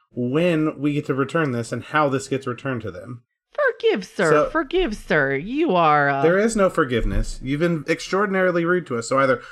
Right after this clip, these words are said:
Speaker 1: let us in and go see the family, or we will take this with us. We did not steal it. He gave it to us.
Speaker 2: You are a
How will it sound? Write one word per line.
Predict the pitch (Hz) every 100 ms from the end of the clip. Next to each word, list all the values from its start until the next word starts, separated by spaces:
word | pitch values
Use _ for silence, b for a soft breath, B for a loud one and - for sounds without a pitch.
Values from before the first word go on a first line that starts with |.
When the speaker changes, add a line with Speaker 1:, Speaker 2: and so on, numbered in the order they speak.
| B
Speaker 1:
let | 131 156
us | -
in | 160
and | 160
go | 156
see | 156
the | 156
family, | 170 139 120 135 147 B -
or | 180
we | 165 185
will | 202
take | 170 151
this | 165 156
with | 185 202
us. | 107 - B B B
We | 98 123
did | 180 208
not | 185 160
steal | - 175 160
it. | 117 - b _ _
He | - 175
gave | 123 139 226
it | - -
to | 113 87
us. | 131 202 - - _ _
Speaker 2:
You | 523 440
are | 349 262 214 170
a | 156 143